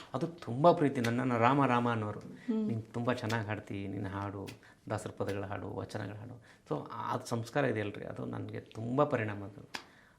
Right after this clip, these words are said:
Speaker 1: ಆ, ಆ, ಅದು ರಾಯರ ಮಠದಲ್ಲಿ ಅದು, ಅದು, ಅದು ಬ್ಲೆಸ್ಡ್ ನಾನು. ಆ, ನೀವೇನೋ ಕೇಳಿದ್ರಿ, ನನಗೆ ನೆನಪು ಹೋಯ್ತು.
Speaker 2: ಸ್ಯಾಟಿಸ್ಫ್ಯಾಕ್ಷನ್ ಅನ್ನು ನಮ್ಮ ಕ್ಷೇತ್ರದಲ್ಲಿ, ನಮ್ಮ
Speaker 1: ಹಾ.
Speaker 2: ಕೆಲಸದಲ್ಲಿ.
Speaker 1: ನಮ್ಮ ಗುರುಗಳು ಹೇಳೋರು, ಅವ್ರು ಹೇ-, ಅವ್ರು ಹೇಳೋರು ಏನಂದ್ರೆ, ನಾವು ಒಂದು ಕಾಲೇಜಿಗೆ ಬಂದಿದ್ದೆ ಆ ಟೈಮಲ್ಲಿ ನಾನು. ಕಾಲೇಜಿಗೆ ಬಂದು ಅವ್ರು ಹೇಳೋರು,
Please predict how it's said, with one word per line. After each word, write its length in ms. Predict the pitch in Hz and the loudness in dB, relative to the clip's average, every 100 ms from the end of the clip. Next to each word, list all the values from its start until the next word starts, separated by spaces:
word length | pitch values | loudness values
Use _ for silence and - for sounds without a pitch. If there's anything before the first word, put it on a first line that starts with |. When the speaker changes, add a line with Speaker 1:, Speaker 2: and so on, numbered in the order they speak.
| - | -8
Speaker 1:
ಆ, 0 | |
ಆ, 480 | - - 113 117 110 | -8 -6 -6 -2 -2
ಅದು 440 | 107 101 101 - - - | -2 -6 -6 -8 -10 -8
ರಾಯರ 260 | 107 104 104 | -4 -2 -2
ಮಠದಲ್ಲಿ 420 | 104 101 107 101 | -2 -2 -2 -2
ಅದು, 320 | 101 101 104 - _ - _ | -2 -6 -10 -16 _ -20 _
ಅದು, 440 | 110 113 - 113 - - - | -10 -10 -10 -10 -10 -20 -12
ಅದು 300 | 107 107 113 - - - - - - 117 | -10 -8 -8 -10 -18 -20 -20 -20 -20 -8
ಬ್ಲೆಸ್ಡ್ 360 | 107 107 - 107 | -6 -4 -6 -6
ನಾನು. 360 | 104 95 - - - - - - - - - - | -6 -8 -14 -20 -20 -20 -20 -14 -10 -8 -8 -8
ಆ, 60 | 123 113 110 117 117 - | -6 -4 -4 -4 -6 4
ನೀವೇನೋ 260 | 139 165 180 | 8 10 8
ಕೇಳಿದ್ರಿ, 380 | - 127 113 | 6 4 4
ನನಗೆ 200 | 107 101 | 0 -2
ನೆನಪು 200 | 101 101 | -2 -4
ಹೋಯ್ತು. 260 | - 95 - | -4 -6 -6
Speaker 2:
ಸ್ಯಾಟಿಸ್ಫ್ಯಾಕ್ಷನ್ 960 | - - 247 262 269 - 220 - 214 202 | -4 2 2 2 0 0 -2 -2 -2 0
ಅನ್ನು 200 | 202 196 | 0 2
ನಮ್ಮ 260 | 202 208 220 | 2 2 0
ಕ್ಷೇತ್ರದಲ್ಲಿ, 480 | 220 196 190 190 190 | 0 -2 0 0 2
ನಮ್ಮ 180 | 190 | 6
Speaker 1:
ಹಾ. 120 | 147 120 | 6 6
Speaker 2:
ಕೆಲಸದಲ್ಲಿ. 520 | 90 - - 165 - - - - - - - - | 2 -2 -6 -6 -8 -12 -20 -20 -20 -20 -14 -2
Speaker 1:
ನಮ್ಮ 260 | 123 120 131 | 0 2 0
ಗುರುಗಳು 300 | 123 131 113 | 0 2 0
ಹೇಳೋರು, 300 | 107 104 104 | 0 -2 -2
ಅವ್ರು 180 | 104 113 | -2 -2
ಹೇ-, 140 | 123 | 0
ಅವ್ರು 200 | 123 127 | 4 6
ಹೇಳೋರು 260 | 143 143 120 | 8 8 6
ಏನಂದ್ರೆ, 460 | 113 113 - - 143 | 4 0 -4 0 8
ನಾವು 140 | 143 | 10
ಒಂದು 240 | 135 - | 8 6
ಕಾಲೇಜಿಗೆ 400 | - 139 156 143 | 10 12 12 12
ಬಂದಿದ್ದೆ 280 | 120 107 98 | 8 6 4
ಆ 120 | 101 | 4
ಟೈಮಲ್ಲಿ 360 | 101 107 98 98 | 4 2 2 0
ನಾನು. 220 | 95 101 | -4 -2
ಕಾಲೇಜಿಗೆ 360 | - 113 110 104 | 4 4 4 0
ಬಂದು 120 | 104 | -4
ಅವ್ರು 260 | - 117 110 | 0 0 0
ಹೇಳೋರು, 480 | 110 110 - - | -2 -2 -6 -10